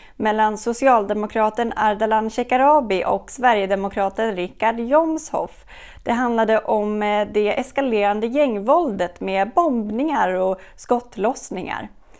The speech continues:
Den var minst sagt intressant att bevittna. Vill ni att jag sammanfattar åt er?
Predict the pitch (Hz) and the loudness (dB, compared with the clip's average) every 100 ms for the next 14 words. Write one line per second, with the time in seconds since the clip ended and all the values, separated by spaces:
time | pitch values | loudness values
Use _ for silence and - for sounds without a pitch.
0 | - - - 277 320 359 392 359 - 226 | -20 -18 -4 2 4 4 2 0 -2 0
1 | 226 - 247 226 233 233 196 196 202 202 | 0 -2 -6 -4 -4 0 0 0 -4 -4
2 | 202 262 - - 202 - - 214 226 220 | -4 -4 -6 -10 -10 -10 -8 -2 0 0
3 | 214 214 220 208 208 240 220 185 170 175 | -2 0 2 2 4 2 0 -2 -4 -6
4 | - 254 320 320 311 294 294 359 | -2 0 2 0 0 2 4 2